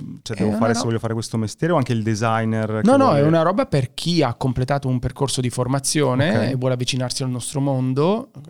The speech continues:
Speaker 1: Mm.
Speaker 2: preparandosi, ed è, dura un, due mesi, due mesi e mezzo, ha un impegno di un giorno a settimana.
Speaker 1: Ah, ok.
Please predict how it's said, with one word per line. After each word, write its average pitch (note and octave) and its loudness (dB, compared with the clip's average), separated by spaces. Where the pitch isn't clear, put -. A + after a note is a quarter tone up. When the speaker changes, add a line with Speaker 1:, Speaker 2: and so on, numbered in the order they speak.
Speaker 1:
Mm. D3+ 2
Speaker 2:
preparandosi, C3 2
ed C#3 4
è, B2+ 4
dura B2 4
un, B2 2
due C3+ 4
mesi, B2+ 2
due A#2+ 2
mesi A#2+ 2
e - 4
mezzo, D3 0
ha - -2
un A#2 2
impegno B2+ 0
di - -6
un B2 2
giorno C3 0
a - 0
settimana. D3 0
Speaker 1:
Ah, A2 0
ok. G2+ -8